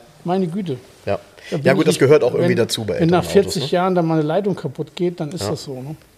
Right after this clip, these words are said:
Speaker 2: Ja. Ja. Hast du eigentlich Pass-, den Passat ausgeliefert?
Speaker 1: Nee.
Speaker 2: Okay.
Speaker 1: Nee. Da ist übrigens, ich hab jetzt, ähm, da ist ein Wunder geschehen,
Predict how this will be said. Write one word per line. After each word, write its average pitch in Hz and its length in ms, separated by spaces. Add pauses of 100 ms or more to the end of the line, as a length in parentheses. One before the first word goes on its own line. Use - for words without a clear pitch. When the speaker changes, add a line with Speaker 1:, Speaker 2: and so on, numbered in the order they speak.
(120)
Speaker 2:
Ja. 117 160 (1700)
Ja. 143 360 (480)
Hast 160 140
du 175 40
eigentlich 131 120
Pass-, - 180
den 127 120
Passat 110 280
ausgeliefert? 196 460 (720)
Speaker 1:
Nee. 143 240 (840)
Speaker 2:
Okay. 175 240 (340)
Speaker 1:
Nee. 139 120 (640)
Da - 80
ist - 300
übrigens, 175 460
ich - 160
hab 180 140
jetzt, 165 360
ähm, 151 340 (580)
da 165 120
ist 156 140
ein 151 120
Wunder 190 320
geschehen, 170 640